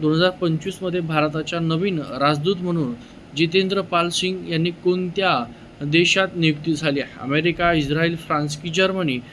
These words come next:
तर इस्रायलमध्ये त्यांची नियुक्ती झालेली आहे.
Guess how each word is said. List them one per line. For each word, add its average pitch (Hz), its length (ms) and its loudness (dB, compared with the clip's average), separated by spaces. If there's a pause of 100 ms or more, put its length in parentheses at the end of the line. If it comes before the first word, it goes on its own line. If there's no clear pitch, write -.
(240)
तर 170 60 2
इस्रायलमध्ये 165 600 2
त्यांची 151 300 0
नियुक्ती 135 360 0
झालेली 156 320 2
आहे. 160 300 0